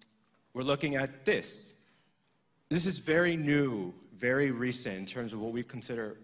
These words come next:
ransomware, meaning they will lock your site, and they will hold it at ransom and say, "Look,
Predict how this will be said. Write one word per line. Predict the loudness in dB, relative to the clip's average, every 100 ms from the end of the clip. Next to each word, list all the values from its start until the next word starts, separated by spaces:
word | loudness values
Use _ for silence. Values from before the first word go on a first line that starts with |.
| -12
ransomware, | -10 -10 -12 -8 -6
meaning | -4 -4 -6 -8 -12
they | -8
will | -4 0
lock | 4 2 2
your | -6
site, | -4 0 0 -2 -6 -18 -20 _ _ _ _
and | -6
they | -2
will | -2
hold | -2 2 4 4
it |
at | 2
ransom | 2 0 -2 -4
and | -6
say, | -4 -4
"Look, | -2 -2 -4